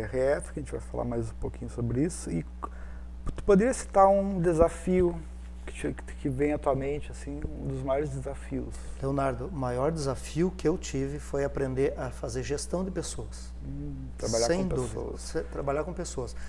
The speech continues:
Speaker 2: Porque a parte técnica, o engenheiro químico sai bem preparado da universidade. Mas essa parte de relações humanas, pra mim, foi bastante difícil. É,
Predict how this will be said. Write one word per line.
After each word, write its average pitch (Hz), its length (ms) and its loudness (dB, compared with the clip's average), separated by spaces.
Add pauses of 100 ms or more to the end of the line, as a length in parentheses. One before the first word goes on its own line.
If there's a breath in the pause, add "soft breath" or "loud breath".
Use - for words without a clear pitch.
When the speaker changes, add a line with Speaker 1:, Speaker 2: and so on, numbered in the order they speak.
(140 loud breath)
Speaker 2:
Porque 156 180 2
a 165 40 4
parte 202 300 2
técnica, - 540 -2
o - 20 0
engenheiro 135 320 0
químico 165 400 -4
sai 170 220 0
bem 170 160 0
preparado 165 580 0
da 131 100 0
universidade. 123 800 -4 (640 loud breath)
Mas 131 540 0 (120)
essa 151 280 2
parte 139 520 2 (140)
de 143 80 -4
relações 143 560 2
humanas, 151 680 -2 (180)
pra 139 140 -2
mim, 139 200 -2
foi 143 140 -2
bastante 135 380 -2
difícil. 143 560 -4 (640 loud breath)
É, 131 400 2